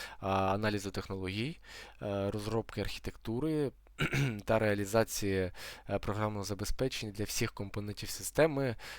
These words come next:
та її, е, та оцінки її ефективності. <clears throat> Проведено аналіз існуючих комерційних систем моніторингу ґрунту.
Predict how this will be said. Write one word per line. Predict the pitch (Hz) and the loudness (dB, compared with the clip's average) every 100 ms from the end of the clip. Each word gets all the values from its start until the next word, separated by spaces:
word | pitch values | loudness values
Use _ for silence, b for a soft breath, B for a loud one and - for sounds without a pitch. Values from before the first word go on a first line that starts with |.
| - | 4
та | 139 | 6
її, | 127 107 113 110 | 8 6 6 6
е, | 101 95 92 92 92 | 4 2 -2 -4 2
та | - 117 | 8 8
оцінки | 104 - 120 101 | 8 0 0 0
її | 98 | 0
ефективності. | 95 92 - 80 87 - - - - - - | 0 -4 -8 -12 -12 -14 -14 -16 -20 -20 -18
<clears throat> | - 143 - 143 107 - - - - - - - - - - - - - - - - - - - - B B B B B B B B B B B B | -8 -4 0 2 0 -6 -18 -20 -20 -20 -20 -20 -18 -18 -18 -18 -18 -18 -20 -20 -20 -20 -20 -20 -20 B B B B B B B B B B B B
Проведено | - 117 156 160 135 | 0 6 8 8 4
аналіз | 98 107 120 117 - | 2 4 4 4 0
існуючих | 123 - 117 98 - 92 | -2 0 0 -2 -2 -4
комерційних | - 95 92 - 95 | -2 -2 -2 -2 -2
систем | - - - 127 | -4 -2 0 0
моніторингу | 110 95 101 95 95 92 | 0 -2 -2 -2 -4 -6
ґрунту. | 92 85 82 | -6 -8 -10